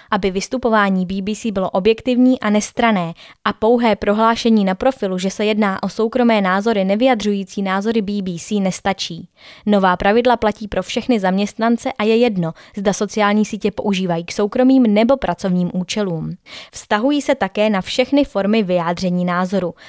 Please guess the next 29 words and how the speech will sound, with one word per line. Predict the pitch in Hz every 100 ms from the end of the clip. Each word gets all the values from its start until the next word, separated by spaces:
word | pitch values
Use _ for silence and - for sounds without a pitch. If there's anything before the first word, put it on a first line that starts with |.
| -
jako | 208 190
je | 185
sledování, | 180 214 214 233 240 254 254 240
reakce, | 185 208 - 214 196
retweety | 208 240 262 247 247
nebo | 220 233 277
jiné | 208 180 180
formy | 175 170 175
sdílení. | 165 175 185 202 175 160 165 _ - - -
Manuál | 185 208 254 208
pamatuje | 196 190 196 214 220
i | 214
na | 214 -
emotikony, | 254 254 - 180 185 170 165
které | - 233 269
mohou | 285 262 269
posunout | 254 196 - 226 226 202
význam | 190 208 240 285
či | 262 196
vyjádřit | 185 202 220 233
názor | 185 170 185 208 240
u | 214
jinak | 202 196 180
nestranného | 190 202 - 247 240 226 226
textu, | 220 214 - - 185 -
a | 190
proto | 214 247 294
se | 269
nedoporučují. | 240 196 190 175 170 - 170 165